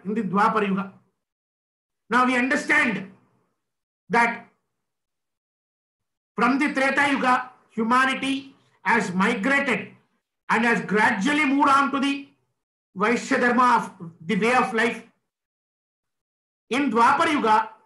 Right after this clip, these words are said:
it was mostly ruled by the kings of the Chandra dynasty.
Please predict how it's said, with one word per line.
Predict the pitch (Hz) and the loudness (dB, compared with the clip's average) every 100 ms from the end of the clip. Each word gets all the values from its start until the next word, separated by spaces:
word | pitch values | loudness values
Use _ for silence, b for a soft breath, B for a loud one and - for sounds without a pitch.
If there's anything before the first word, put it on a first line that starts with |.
| _ | _
it | 208 226 | -6 0
was | 233 190 | 0 0
mostly | 196 262 - 330 302 | 0 0 0 -2 -2
ruled | 247 277 247 - - _ _ _ _ _ - | 0 0 0 -2 -10 _ _ _ _ _ -4
by | 202 233 | -2 0
the | 226 | 0
kings | 254 311 311 - | 0 -2 -2 -2
of | 240 | -2
the | 285 - | -2 -2
Chandra | 214 226 262 240 | -2 0 0 2
dynasty. | 226 220 190 - | 2 0 -2 -8